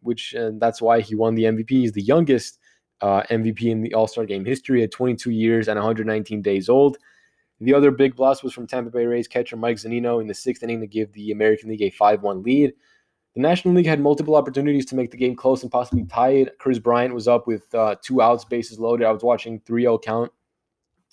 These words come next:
uh, in the seventh or eighth inning, I believe it was, and he lined out to left. It was a very nice diving play from Jared Walsh, who, that was the first time he was playing left field ever. So that was very impressive. Chris Bryant, uh, was the M V P, uh, for the National League. He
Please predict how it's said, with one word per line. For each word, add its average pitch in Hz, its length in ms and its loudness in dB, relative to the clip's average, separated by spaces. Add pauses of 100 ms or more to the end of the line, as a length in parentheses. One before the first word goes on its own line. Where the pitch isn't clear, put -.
uh, 101 320 -2 (100)
in 113 200 -6
the 107 220 -6
seventh 123 380 -4
or 117 80 0
eighth 117 180 0
inning, 120 200 -4
I 120 60 0
believe 117 260 0
it 113 40 -2
was, 117 320 2
and 113 100 -4
he 110 80 -2
lined 113 200 0
out 113 160 4
to 101 60 -6
left. 110 340 2
It - 20 0
was 104 140 0
a 101 120 0 (380)
very 135 320 4
nice 135 180 0
diving 117 320 2
play 123 160 -2
from 113 220 -6
Jared 113 260 4
Walsh, 123 340 4 (520)
who, 117 380 0
that 113 100 4
was 175 120 2
the 175 80 -2
first 170 200 -4
time 147 120 -2
he 151 80 -4
was 131 120 -4
playing 143 320 0
left 131 220 2
field 131 220 0
ever. 113 420 0 (300)
So - 120 -12
that 113 140 2
was 123 160 4
very 123 280 0
impressive. 123 540 -6
Chris 143 200 -4
Bryant, 120 540 -4
uh, 110 300 2
was 107 220 -6
the 104 300 -8 (280)
M 123 200 -2
V 120 160 0
P, 127 400 -4 (480)
uh, 104 220 0
for 113 340 0
the 110 100 -4
National 110 400 -2
League. 117 260 -2
He 110 400 -4